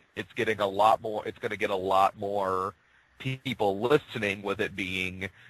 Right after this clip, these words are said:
you know, on the site, and also the fact that it's on, uh, an F M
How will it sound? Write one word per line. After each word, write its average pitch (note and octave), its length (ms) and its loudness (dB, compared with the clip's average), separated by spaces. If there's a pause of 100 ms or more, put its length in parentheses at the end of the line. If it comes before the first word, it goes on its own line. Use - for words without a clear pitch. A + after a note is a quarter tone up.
(120)
you G2+ 160 -6
know, F2 640 0
on D#2 340 -2
the E2 120 -8 (160)
site, G2+ 420 4
and G2 120 -6
also F#2+ 280 -2
the F#2 120 -2
fact F2+ 360 2
that F2+ 100 -4
it's F2+ 160 -4
on, F2+ 680 -2
uh, F2+ 300 0
an F#2 160 -10
F G#2 160 2
M G#2 160 2